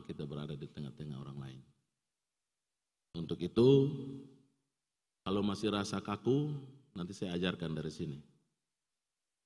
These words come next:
Ya, yang pertama, kalau "Assalamualaikum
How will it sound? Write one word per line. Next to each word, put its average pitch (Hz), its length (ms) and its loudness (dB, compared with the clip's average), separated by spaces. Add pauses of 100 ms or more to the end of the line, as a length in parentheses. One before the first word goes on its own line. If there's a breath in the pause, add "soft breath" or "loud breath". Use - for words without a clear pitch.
(280)
Ya, 52 120 -16 (440)
yang 87 80 -4
pertama, 110 800 0 (880)
kalau 101 400 -2 (560)
"Assalamualaikum 113 880 0